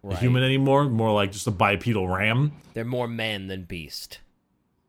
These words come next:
Speaker 1: Yeah, they're definitely, they're definitely ones that are the more, more man parts. Seem like they still can serve in the guard or are used as expendable assault troops because we're in War, Warhammer and that's what you do
Speaker 2: <laughs>
Speaker 1: with your expendable assault troops.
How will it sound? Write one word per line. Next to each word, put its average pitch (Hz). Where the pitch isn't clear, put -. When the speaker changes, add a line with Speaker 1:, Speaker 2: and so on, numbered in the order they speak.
Speaker 1:
Yeah, 104
they're 131
definitely, 143
they're 131
definitely 180
ones 139
that 131
are 120
the 117
more, 117
more 131
man 110
parts. 92
Seem 120
like 104
they 101
still 277
can 208
serve 156
in 131
the 110
guard 107
or 156
are 139
used 131
as 110
expendable 117
assault 107
troops 104
because 98
we're 104
in 123
War, 123
Warhammer 107
and 107
that's 104
what 110
you 120
do 95
Speaker 2:
<laughs> -
Speaker 1:
with 113
your 123
expendable 123
assault 117
troops. -